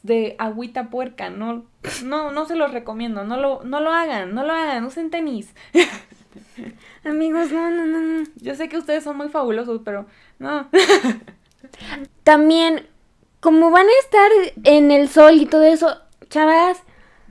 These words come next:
Speaker 2: yo sé que nos encanta maquillarnos, nos encanta traer los looks así súper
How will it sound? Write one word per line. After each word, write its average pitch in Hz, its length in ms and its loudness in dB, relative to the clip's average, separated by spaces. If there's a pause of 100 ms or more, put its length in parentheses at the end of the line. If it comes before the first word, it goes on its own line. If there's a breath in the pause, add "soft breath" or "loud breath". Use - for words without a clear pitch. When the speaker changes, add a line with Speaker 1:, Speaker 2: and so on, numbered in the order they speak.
(100)
Speaker 2:
yo 302 200 2
sé 339 180 0
que 349 260 2
nos 277 240 0
encanta 285 440 2
maquillarnos, 262 720 2
nos 254 160 -4
encanta 247 360 -4
traer 262 240 4
los 269 180 0
looks 262 260 -2
así 254 240 -2
súper 226 440 -2